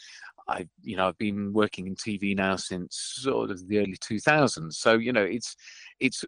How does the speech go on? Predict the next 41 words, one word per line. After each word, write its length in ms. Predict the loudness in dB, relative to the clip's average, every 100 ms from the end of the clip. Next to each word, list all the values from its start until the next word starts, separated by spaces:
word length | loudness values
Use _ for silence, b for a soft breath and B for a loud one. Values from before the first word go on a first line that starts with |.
| -4
it's 220 | -4 -2
wonderful. 640 | 2 2 0 -6 -10 -6 -4
But 140 | -4 _ -6
to 140 | -2
then 260 | 2 2 0
step 380 | -4 -4 -4
into 600 | -6 -4 -6 -10 -12 -10 -6
the, 200 | -6 -8 _ -2
you 100 | 0
know, 120 | 0
the 100 | -4
cinematic 560 | -2 0 2 0 -2 -6
world, 280 | -4 -4 -4
the 60 |
world 360 | 4 6 6 4
of 140 | 0
movies 540 | 0 0 -2 -6 -10 -10
was 140 | -8
a 100 | -8 _ _ -10
very 240 | -6 -6 -6
different 400 | -8 -6 -2 2
beast. 460 | 2 0 -10 -12 B B B B B B
Um, 320 | 6 6 2 -4
because 380 | 2 4 4 -2 _ _ _ -6
it 140 | -2
was 140 | 0
a 60 | 2
very 260 | 6 6 4
fortuitous 640 | -2 -6 -4 -4 -4 -6
sort 200 | -4 -2
of 80 | -2
phone 320 | 2 4 2
call. 480 | -2 0 0 0 -4
It 80 | -8
was 180 | -8 -4
a 40 |
very 320 | 2 4 2 -4
tentative 540 | -8 -8 -8 -10 -10
phone 240 | -2 -2 -2
call 200 | -4 -4
from 320 | -4 -8